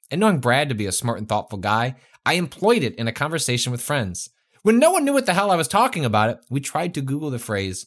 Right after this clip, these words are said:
to no avail. Alas, to this day, I still don't know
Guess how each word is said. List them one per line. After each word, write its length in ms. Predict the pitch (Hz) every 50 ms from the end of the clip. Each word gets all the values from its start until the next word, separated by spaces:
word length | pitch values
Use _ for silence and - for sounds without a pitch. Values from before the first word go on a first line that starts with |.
| _ _ _ _ _ -
to 80 | -
no 200 | 113 107 104 104
avail. 440 | 104 95 98 95 90 85 85 90 - _ _ _ _ _ _ _ _ _ -
Alas, 400 | 117 120 127 139 147 143 131 -
to 60 | 120
this 120 | 117 113
day, 440 | - - 117 113 110 110 110 107 - _ _ _ _ _
I 40 | 98
still 280 | - - - 113 110
don't 180 | 101 101 85 78
know 300 | 87 87 82 80 85 85